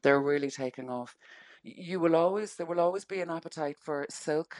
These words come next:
I think, but just because of that refined luster, and you can get a great emission of light through silk. Um,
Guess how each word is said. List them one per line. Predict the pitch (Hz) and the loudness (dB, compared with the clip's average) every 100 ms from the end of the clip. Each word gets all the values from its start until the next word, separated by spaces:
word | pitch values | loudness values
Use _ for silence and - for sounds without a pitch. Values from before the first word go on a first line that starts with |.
| - | -8
I | 151 | -4
think, | 156 156 | -4 -6
but | 156 | -10
just | 170 - | -10 -12
because | - - 156 147 | -14 -6 -4 -2
of | 156 | -2
that | 143 | -2
refined | 156 - 147 143 147 | -2 -2 0 -2 -6
luster, | 143 143 - - 151 147 - | -4 -6 -4 -4 -2 -2 -6
and | 147 | -10
you | 143 | -12
can | 151 | -2
get | 147 143 | 0 2
a | |
great | - 143 147 - | 2 2 2 -2
emission | 147 143 - 143 | -4 -4 -4 -6
of | 135 | -2
light | 131 131 127 | 0 0 -2
through | - 139 | -8 -10
silk. | - 143 147 - - - - - - | 0 0 0 -6 -18 -20 -20 -8 0
Um, | 131 131 131 135 | 2 2 2 0